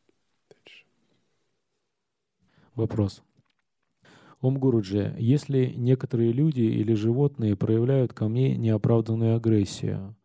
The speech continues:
то означает ли это результат кармических долгов?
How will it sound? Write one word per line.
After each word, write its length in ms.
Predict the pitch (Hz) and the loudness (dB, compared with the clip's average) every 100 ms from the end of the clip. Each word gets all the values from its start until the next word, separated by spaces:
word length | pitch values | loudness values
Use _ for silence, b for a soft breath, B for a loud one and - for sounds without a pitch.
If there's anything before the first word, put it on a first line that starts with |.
| b b _ | b b _
то 120 | 120 | 0
означает 580 | 110 113 113 151 147 131 | 0 0 -2 0 0 0
ли 120 | 113 | 0
это 200 | 135 - | 0 0
результат 520 | 104 101 101 127 127 - | -2 -2 0 2 0 0
кармических 680 | - 107 113 104 - 110 107 | 0 2 0 -2 -6 -6 -2
долгов? 460 | 117 120 95 90 | 0 0 -2 -4